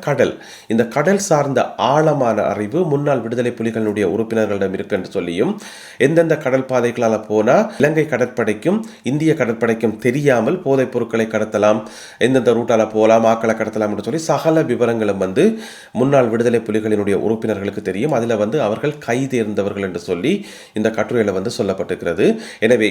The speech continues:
இவர்களுடைய இந்த அனுபவமும் நிபுணத்துவம் வந்து தாவூத் இப்ராஹிம் அமைப்புக்கு வந்து தேவைப்பட்டிருக்கிறது. எனவே இந்த ரெண்டு அமைப்பும் வந்து சேர்ந்து செயல்படுது என்று சொல்லி, சேர்ந்து செயல்பட ஆரம்பிச்சிருக்கு என்று சொல்லி என் ஐ ஏ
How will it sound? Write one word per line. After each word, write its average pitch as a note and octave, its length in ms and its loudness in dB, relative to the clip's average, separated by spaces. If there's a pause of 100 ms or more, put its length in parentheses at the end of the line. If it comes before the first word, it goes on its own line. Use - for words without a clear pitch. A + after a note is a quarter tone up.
இவர்களுடைய D#3 520 2 (100)
இந்த A2+ 120 4 (140)
அனுபவமும் C3+ 600 2
நிபுணத்துவம் B2+ 640 0
வந்து F#2+ 220 2 (460)
தாவூத் C#3+ 480 2
இப்ராஹிம் A2+ 560 -2
அமைப்புக்கு A2+ 400 -2
வந்து G#2 220 -4
தேவைப்பட்டிருக்கிறது. G#2 800 0 (400)
எனவே A#2 280 4
இந்த A#2 180 -2
ரெண்டு C3+ 220 2 (120)
அமைப்பும் A2 400 -2
வந்து A#2 240 -4
சேர்ந்து B2 320 -2
செயல்படுது G#2+ 460 0
என்று F#2 180 -4
சொல்லி, G2 220 0 (420)
சேர்ந்து C#3 280 2
செயல்பட B2 300 0 (220)
ஆரம்பிச்சிருக்கு A#2 520 -2
என்று F#2+ 180 -6
சொல்லி G2+ 240 0 (460)
என் D#3+ 140 2 (220)
ஐ A#2+ 60 0 (200)
ஏ A#2 60 2